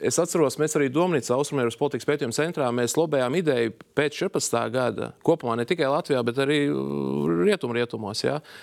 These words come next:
ka vajadzēja, vai ir nepieciešama strateģiskāka pozīcija pret Krieviju, viņus vajag sākt ierobežot. Ā, k-, kas bija, kas bija rietumu galvenie vēji toreiz? Miers par katru cenu. Ja, tur ir, nu, mēs varam tikai tagad nopūsties un teikt, labi, ka mēs kaut a-,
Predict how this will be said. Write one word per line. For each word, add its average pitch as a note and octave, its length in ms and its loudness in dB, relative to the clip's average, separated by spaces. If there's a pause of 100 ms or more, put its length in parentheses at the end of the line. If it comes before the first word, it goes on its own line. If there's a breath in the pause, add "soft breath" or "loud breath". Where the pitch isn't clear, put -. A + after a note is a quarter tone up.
(160 loud breath)
ka C3+ 300 2
vajadzēja, C#3 520 0
vai C3+ 160 0
ir B2+ 140 0
nepieciešama C#3+ 540 0
strateģiskāka B2 760 -2
pozīcija C#3 520 0
pret C#3+ 200 -2
Krieviju, D3 400 2
viņus C#3 240 0
vajag C3 160 0
sākt D#3+ 320 -2
ierobežot. A2 640 -4 (560 loud breath)
Ā, B2 180 2
k-, - 220 -8
kas D#3 180 0
bija, C3+ 260 0
kas D#3 180 -2
bija C3 220 0
rietumu C3+ 380 0
galvenie B2 400 0
vēji A#2+ 380 0
toreiz? D#3+ 400 -2
Miers B2+ 260 -2
par A#2 100 -4
katru C3+ 300 -4
cenu. C#3 380 -4 (380 loud breath)
Ja, B2 180 2
tur D#3 200 0
ir, D3+ 140 2
nu, F#2 800 -2
mēs C#3+ 240 0
varam D#3+ 200 2
tikai D#3 260 0
tagad C#3 260 -2
nopūsties D#3+ 560 2
un C#3+ 80 0
teikt, D#3+ 280 0
labi, D#3 200 0
ka C#3 160 -2
mēs C#3+ 260 -2
kaut C#3+ 220 0
a-, C#3+ 220 2